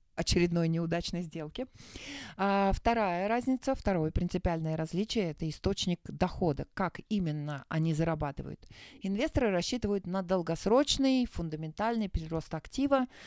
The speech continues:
а, который происходит за счёт естественного повышения цены на акции компании, а, потому что её прибыль растёт год за годом.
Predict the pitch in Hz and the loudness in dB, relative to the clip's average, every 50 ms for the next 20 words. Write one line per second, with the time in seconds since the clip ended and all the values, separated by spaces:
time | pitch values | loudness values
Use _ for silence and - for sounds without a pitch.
0 | - - - - - - 185 180 170 165 165 165 160 - - 175 - - 185 170 | -20 -20 -20 -18 -10 -6 -4 -2 -2 -2 -2 -4 -6 -6 -6 -6 -4 -4 -4 0
1 | 156 - 170 175 - - - 302 302 226 190 185 - - 220 214 - - - 180 | 0 0 0 -2 -6 -4 -4 -2 -2 -2 -2 -4 -2 -2 -2 -4 -4 -4 -6 -6
2 | 202 - - 220 202 - - 175 156 156 151 147 - 170 175 - - 180 160 151 | -6 -4 -2 -2 -2 -2 -4 -8 -6 -6 -8 -6 -6 -6 -4 -4 -4 -4 -4 -4
3 | 151 151 - - - 180 175 156 147 143 147 151 165 196 254 - - - - 233 | -6 -8 -8 -6 -4 -2 -2 -2 -4 -6 -8 -8 -6 -8 -8 -8 -6 -4 -4 -4
4 | - - 208 208 196 202 196 190 190 185 180 180 - - - - - - - - | -2 0 0 0 2 0 0 0 0 -2 -4 -4 -6 -10 -20 -20 -20 -20 -20 -12
5 | - 180 175 170 - - - 185 180 190 190 - - 180 170 165 170 160 - - | -8 -6 -6 0 -2 0 0 0 -4 -4 -6 -6 -6 -6 -4 -2 -4 -2 0 2
6 | 180 202 214 202 214 185 160 156 147 - - - 190 175 156 - 160 170 175 - | 2 2 2 0 0 0 0 -4 -6 -8 -6 -6 -6 -6 -4 -4 -4 -4 -4 -4
7 | 165 147 - 147 143 139 139 139 | -6 -4 -4 -6 -6 -6 -8 -10